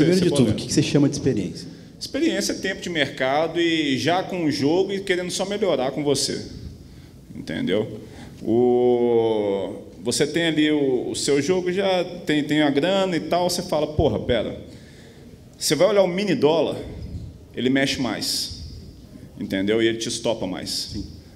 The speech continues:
Speaker 2: né? É, quando você vai pro cheio, seu índice de acerto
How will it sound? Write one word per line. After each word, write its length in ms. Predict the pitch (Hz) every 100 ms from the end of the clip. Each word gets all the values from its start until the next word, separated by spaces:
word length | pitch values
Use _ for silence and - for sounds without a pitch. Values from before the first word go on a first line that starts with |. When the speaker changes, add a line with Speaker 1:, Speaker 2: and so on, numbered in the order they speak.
| -
Speaker 2:
né? 280 | - 95 - - - - -
É, 240 | - 110 110
quando 200 | 143 156
você 100 | -
vai 120 | 185
pro 100 | 185
cheio, 500 | 135 - 165 180 101
seu 200 | - 139 147
índice 140 | 147
de 80 | 151
acerto 500 | 139 135 147 151